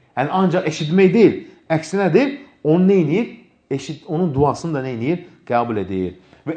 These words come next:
eşitməsi də Allah Taalanın üç qism nədir? Mə yuxsadu bihi təhdid.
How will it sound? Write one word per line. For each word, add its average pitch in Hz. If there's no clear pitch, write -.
eşitməsi 233
də 349
Allah 202
Taalanın 190
üç 220
qism 160
nədir? 202
Mə 220
yuxsadu 208
bihi 208
təhdid. 170